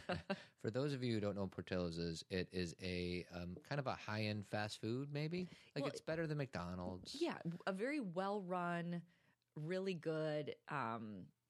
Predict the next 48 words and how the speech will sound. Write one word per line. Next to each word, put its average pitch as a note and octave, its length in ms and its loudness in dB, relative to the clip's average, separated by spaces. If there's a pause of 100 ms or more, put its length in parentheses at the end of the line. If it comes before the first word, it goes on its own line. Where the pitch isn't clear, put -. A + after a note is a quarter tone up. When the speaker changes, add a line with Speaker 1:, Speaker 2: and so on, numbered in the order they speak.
Speaker 2:
very E3+ 360 2
busy. C3+ 500 0
Speaker 1:
So C3 60 2
let C3 100 4
me D3+ 80 4
tell C#3 160 2
you B2+ 80 4
something G#2+ 200 0
about F#2+ 140 2
my F#2 140 2
sweetie G2 340 0
pie D2+ 220 -2
over C#2+ 180 -4
here. B1+ 240 -6 (540)
She C#3+ 760 0
doesn't A2 340 0 (180)
like F#2+ 460 0 (260)
hamburgers F2+ 500 0
or A#2+ 60 0
hot F#2 240 -6
dogs, F#2+ 340 -4
and G#2 80 0
I G#2+ 60 2
respect A2+ 480 -4
that. F2+ 220 -6 (100)
Actually, E3 260 2
Speaker 2:
Mm-hmm. F2 40 4
Speaker 1:
I E2+ 40 2
should D#2+ 160 -10
just E2 140 -4
said C#2+ 100 -8
hamburgers. C#2+ 400 -8 (140)
Cheeseburgers. C2+ 680 -4 (300)
There's G#2 120 -2
no B2 120 0
reason G2+ 340 0
ever G2 240 2
to F2+ 60 2
have E2+ 240 0
a D#2 40 -6 (340)
hamburger D#2 380 -2
when D#2 140 -2
you D2+ 80 -6
can D#2 100 -6
have C#2+ 100 -4
a C#2 60 -10
cheeseburger. - 600 -8 (200)
Speaker 2:
Uh, D#3+ 60 0